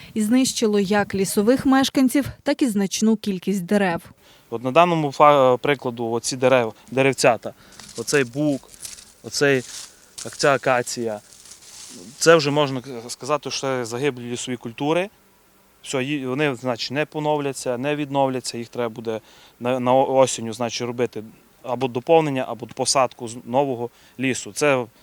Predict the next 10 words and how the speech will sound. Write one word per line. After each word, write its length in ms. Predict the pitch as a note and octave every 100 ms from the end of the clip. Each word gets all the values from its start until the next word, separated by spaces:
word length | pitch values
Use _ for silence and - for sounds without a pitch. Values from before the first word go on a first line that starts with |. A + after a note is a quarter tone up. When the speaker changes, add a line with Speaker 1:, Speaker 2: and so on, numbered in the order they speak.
| _ -
Speaker 2:
само 200 | C#3 C#3
собою, 280 | B2+ B2+
тягне 240 | A#2+ C3 A#2
за 120 | A2+
собою 360 | - A#2+ A#2 G#2+
колосальні 460 | A#2+ A#2 B2+ A#2
затрати 440 | A2+ A#2+ B2 A2+ G#2
що 140 | B2
людської 380 | A#2 - D3+ D#3+
сили, 380 | - D#3+ D3